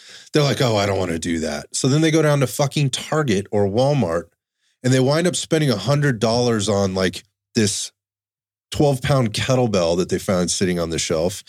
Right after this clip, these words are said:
a Dynadisc, a tubing setup, which is garbage,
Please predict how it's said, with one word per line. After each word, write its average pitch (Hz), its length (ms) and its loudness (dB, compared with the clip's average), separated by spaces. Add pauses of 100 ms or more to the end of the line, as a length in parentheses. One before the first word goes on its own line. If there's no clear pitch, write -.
(500)
a 110 220 2
Dynadisc, 107 1080 0 (380)
a 107 80 0
tubing 156 600 0
setup, 98 500 0
which 101 160 -2
is 92 120 -2
garbage, 98 720 0